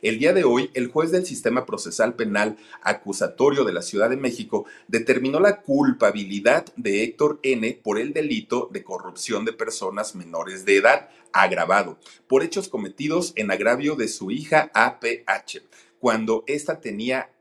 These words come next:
entre seis y catorce años. En fechas próximas se llevará a cabo la audiencia de individualización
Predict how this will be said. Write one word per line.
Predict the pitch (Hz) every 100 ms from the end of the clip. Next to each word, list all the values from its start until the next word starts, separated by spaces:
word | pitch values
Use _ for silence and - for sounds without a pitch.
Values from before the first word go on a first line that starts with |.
| -
entre | 110 92 98
seis | 95 147 160 185 -
y | 110
catorce | - - 98 90 - 117
años. | 151 139 - - _ - -
En | - 123
fechas | 180 180 208
próximas | - 127 - 113 107 123 -
se | - 101
llevará | 98 101 123
a | 147
cabo | - 120 123
la | 123
audiencia | 92 92 110 120 -
de | - 101 127
individualización | 151 165 165 139 117 92 - 92 120 123